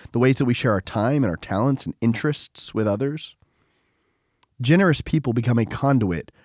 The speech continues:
for the Holy Spirit to flow through them into others. The key to this kind of Jesus-like generosity is to learn to give freely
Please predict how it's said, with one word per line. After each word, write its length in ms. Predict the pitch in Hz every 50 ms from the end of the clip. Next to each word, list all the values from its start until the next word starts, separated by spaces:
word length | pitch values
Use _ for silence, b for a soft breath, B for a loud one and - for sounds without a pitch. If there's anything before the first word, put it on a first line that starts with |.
| b b
for 100 | - 123
the 100 | 110 104 98
Holy 140 | 127 123 123
Spirit 320 | - - - 110 104 -
to 80 | - 101
flow 240 | - - 117 110 104
through 340 | - - - 117 113 104 98
them 320 | - - 50 - 87 113 _ _ _ _ _ _ _ _
into 320 | - 120 113 - - 113 95
others. 460 | 85 78 - - _ - - - - _ _ _ _ _ _ _ _ _ _ _ _ _ _ _ _ _ _ _ _ _ _ _ _ _ -
The 140 | 127 131
key 460 | - - - 190 196 165 120 107 123 127
to 120 | - 117
this 140 | 110 110 -
kind 180 | - 127 117
of 100 | 113 101
Jesus-like 580 | 107 107 117 117 113 110 117 - - 110 110 107
generosity 760 | - 117 101 98 104 110 123 123 - - - 90 90 92 113 - _ _ _ _ _ _ _ _ _ _ _ _ _ _ -
is 140 | 127 120 -
to 100 | - 127
learn 240 | 117 123 131 135
to 100 | 127 -
give 160 | 120 113 110 -
freely 420 | - - 139 135 120 117 113 113